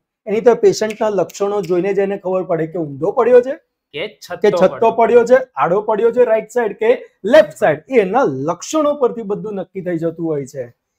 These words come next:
Speaker 1: યસ, તો આ લંબ મજ્જા આધારિત ક્રિયા કહી શકીએ.
Speaker 2: માનવમાં જોવા મળતા બે ભિન્ન લક્ષણો જણાવો.
Speaker 1: યસ, આંખનો રંગ, આંખનો રંગ મને કહેજો તો, ચલો બધા મારી જોડે છો તો લખજો જરા અહીંયા, કયો જોવા મળેલો છે? જે સાચું આપશે એને આપણે સો રૂપિયા પાછા આપવાના.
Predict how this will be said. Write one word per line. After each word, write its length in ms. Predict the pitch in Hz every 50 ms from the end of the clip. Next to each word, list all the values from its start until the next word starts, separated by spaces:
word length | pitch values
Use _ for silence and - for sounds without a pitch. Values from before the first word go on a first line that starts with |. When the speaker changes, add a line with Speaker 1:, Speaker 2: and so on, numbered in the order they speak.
| _ _ 175
Speaker 1:
યસ, 260 | 185 185 - - - -
તો 80 | 254 269
આ 500 | 262 262 - 208 233 208 156 - - _ _ _ _ -
લંબ 240 | 175 220 247 240 254
મજ્જા 320 | 240 208 190 165 185 202
આધારિત 440 | 185 170 151 160 170 170 185 180 -
ક્રિયા 400 | - 165 - - 156 151 151 147
કહી 180 | 143 - 139 131
શકીએ. 280 | - 139 127 - 139
Speaker 2:
માનવમાં 420 | 180 185 190 208 233 240 240 240 220
જોવા 220 | 180 196 196 202
મળતા 280 | 202 196 196 196 202 196
બે 120 | 208 208
ભિન્ન 300 | 175 147 170 180 185 190
લક્ષણો 480 | 190 180 156 156 - - 170 165 165 156
જણાવો. 220 | 160 143 185 170
Speaker 1:
યસ, 140 | 135 - _ -
આંખનો 440 | 175 170 - - - 208 196 190 180
રંગ, 420 | 147 160 175 208 247 247 254 - - _ _ _ _ _ _ _ _
આંખનો 320 | - 180 175 185 220 220 208
રંગ 220 | 202 214 220 214
મને 180 | 208 208 214 214
કહેજો 280 | - 220 208 180 214
તો, 120 | 208 185 175
ચલો 220 | - 208 208 202
બધા 260 | 196 185 180 190 202
મારી 220 | 202 196 196 190 202
જોડે 260 | 180 196 190 196 190
છો 180 | - 196 208 196
તો 100 | 202 202
લખજો 380 | 190 185 180 165 156 185 196
જરા 240 | 196 190 185 175 185
અહીંયા, 260 | 175 156 160 180 214 - _ _ _ _ -
કયો 180 | 233 226 233 240
જોવા 280 | 190 220 214 202 196
મળેલો 420 | 196 185 175 170 170 165 160 156 147
છે? 220 | 135 135 123 - - _ _ _ _ _ _ _ _ _ _ _ _
જે 180 | 151 139 220 262
સાચું 500 | 254 262 277 - - - - 254 254 247
આપશે 220 | 247 247 247 254
એને 160 | 247 240 240 233
આપણે 180 | 226 220 233
સો 180 | 226 - 240 220
રૂપિયા 220 | 214 208 233 233
પાછા 260 | 226 220 208 - 220
આપવાના. 480 | 214 196 - - 190 170 156 135 107 -